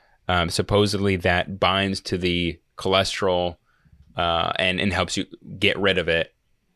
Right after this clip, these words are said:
um, lower, thereby lowering your cholesterol.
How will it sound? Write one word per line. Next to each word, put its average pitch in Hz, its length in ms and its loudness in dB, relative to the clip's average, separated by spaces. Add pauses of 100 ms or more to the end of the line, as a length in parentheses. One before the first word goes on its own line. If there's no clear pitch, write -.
(400)
um, 78 280 -10
lower, 85 260 0
thereby 87 320 0
lowering 80 400 -2
your 78 200 -4
cholesterol. - 600 -4